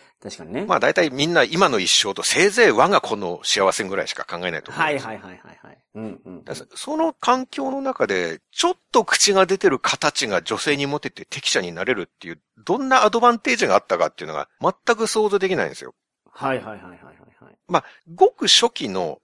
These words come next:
Speaker 1: うん。
Speaker 2: ちょっとだけ外見が変わってるっていう時期なら、
Speaker 1: うん。
Speaker 2: それがモテにつながることはあるかもしれないんですよ。
Speaker 1: はいはい。
Speaker 2: その、
Speaker 1: 目の位置がちょっと違うから、
Speaker 2: うん。
Speaker 1: 男、すごい男前に見える人とか、そういうこと？
Speaker 2: うん。
Speaker 1: うん。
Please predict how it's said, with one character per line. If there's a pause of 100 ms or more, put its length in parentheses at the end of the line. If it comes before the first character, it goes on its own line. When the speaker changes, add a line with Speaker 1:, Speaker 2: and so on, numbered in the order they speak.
Speaker 1:
う
ん。
Speaker 2:
ち
ょ
っ (140)
と
だ
け
外
見
が
変
わ
っ
て
る
っ
て
い
う
時
期
な
ら、 (160)
Speaker 1:
う
ん。
Speaker 2:
そ
れ
が
モ
テ
に
つ
な
が
る
こ
と
は (260)
あ
る
か
も
し
れ
な
い
ん
で
す
よ。 (400)
Speaker 1:
は
い
は
い。
Speaker 2:
そ
の、
Speaker 1:
目
の
位
置
が
ち
ょ
っ
と
違 (120)
う
か
ら、 (340)
Speaker 2:
う
ん。
Speaker 1:
男、
す
ご
い
男
前
に
見
え
る
人
と
か、
そ
う
い
う
こ
と？ (180)
Speaker 2:
う
ん。
Speaker 1:
う
ん。